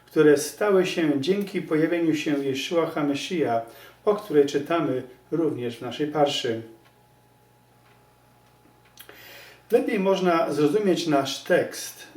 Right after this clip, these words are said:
z parszy pod względem Jeszua, jeśli zaczniemy czytać Besorę Johanan, czyli Ewangelię Jana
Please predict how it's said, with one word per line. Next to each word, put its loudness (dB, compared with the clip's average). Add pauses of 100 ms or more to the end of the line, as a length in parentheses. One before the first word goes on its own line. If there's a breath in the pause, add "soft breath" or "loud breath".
z -10
parszy -4 (360 loud breath)
pod 4
względem -2
Jeszua, 0 (340 loud breath)
jeśli 0 (220 loud breath)
zaczniemy 0
czytać 0 (600 loud breath)
Besorę 2
Johanan, -4
czyli 0
Ewangelię 0 (120)
Jana 0